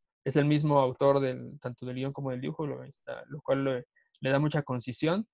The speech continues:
Y el Indiana Jones Adventures, ese también, si, especialmente si tienen alguien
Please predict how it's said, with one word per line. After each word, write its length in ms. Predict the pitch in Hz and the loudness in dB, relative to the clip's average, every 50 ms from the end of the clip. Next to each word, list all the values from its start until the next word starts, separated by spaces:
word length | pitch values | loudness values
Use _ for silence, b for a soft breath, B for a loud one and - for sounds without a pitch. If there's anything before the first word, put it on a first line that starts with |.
| _ _ _ _ _ | _ _ _ _ _
Y 220 | - 135 131 131 131 | -4 -2 0 2 2
el 360 | 127 127 127 127 123 123 123 | 2 2 2 0 -2 -2 -4
Indiana 320 | 127 127 135 143 143 143 139 | -2 0 2 4 4 4 4
Jones 220 | 143 143 147 - | 2 2 0 0
Adventures, 640 | 147 135 135 131 131 135 139 - 135 127 127 - - | -2 -2 -2 -2 -4 -4 -4 -4 -4 -6 -6 -6 -8
ese 420 | 131 120 - 135 127 127 123 117 - | -8 -6 -4 -4 -4 -4 -6 -8 -8
también, 420 | - 127 127 127 127 131 131 135 135 | -8 -8 -6 -6 -6 -6 -8 -10 -12
si, 340 | - - - 131 123 131 135 151 - - _ | -14 -14 -12 -12 -12 -12 -14 -20 -20 -20 _
especialmente 540 | 151 - - - - 151 156 160 160 156 - | -20 -20 -16 -6 -2 0 0 0 0 -2 -4
si 80 | 135 | -6
tienen 240 | - - 151 151 147 | -4 -2 -2 0 0
alguien 340 | 147 151 143 139 135 131 | -2 -2 -2 -4 -6 -10